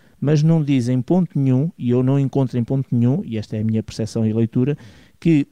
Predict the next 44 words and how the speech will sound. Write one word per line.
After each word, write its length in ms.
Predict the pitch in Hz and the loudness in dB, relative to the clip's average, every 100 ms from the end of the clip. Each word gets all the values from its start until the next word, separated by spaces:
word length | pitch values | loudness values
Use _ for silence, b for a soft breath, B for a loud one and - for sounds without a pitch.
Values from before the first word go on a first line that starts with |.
| _ | _
perante 380 | 160 165 180 170 | 0 2 0 0
o 40 | |
facto 400 | 156 - 151 - | -4 -2 -4 -4
de 120 | 131 147 | -6 -2
não 200 | 160 147 | 0 0
terem 280 | 151 131 | -2 -2
a 40 | 127 | -2
braçadeira 420 | 127 - 127 127 | -2 -2 -2 -2
colocada, 380 | 131 123 139 143 | -2 -2 0 -2
que 100 | - | -4
têm 200 | 156 151 | -4 -2
que 80 | - | -2
ser 160 | 143 | -4
advertidos, 540 | 135 131 156 123 - - b b b b | -2 -4 -4 -6 -8 -20 b b b b
à 100 | 135 | -10
semelhança 340 | 110 127 127 131 | -2 0 0 2
de 60 | |
outras, 240 | 135 135 - - | 0 -2 -8 -10
de 80 | 135 | -6
outras 180 | 135 135 | -4 -4
situações. 440 | 135 147 131 113 | -4 -2 -2 -2
Claro 160 | - 165 | -2 -2
que 60 | |
depois 120 | - 160 | 0 0
há 60 | |
um 100 | 160 | 0
artigo 280 | 156 156 151 | 0 -2 -2
oitenta 340 | 147 147 139 | 0 -2 0
e 120 | 123 113 | 0 2
um, 200 | 110 127 b b b | 0 -2 b b b
dentro 280 | 139 127 127 | -8 -4 -2
desta 200 | 131 135 | -2 -2
linha, 200 | 135 151 | -2 -2
que 80 | 135 | -2
também 240 | 143 143 | -2 0
diz 220 | 143 165 147 | 0 0 -2
que 120 | - | -6
todos 460 | - 160 160 135 | 0 2 0 -2
os 80 | 127 | -4
elementos 380 | 135 131 147 - | -2 -2 -2 -4
têm 120 | 139 | -6
que 80 | 127 | -4
obedecer 340 | 131 - 143 | -4 -4 -4
à, 40 | 131 | -2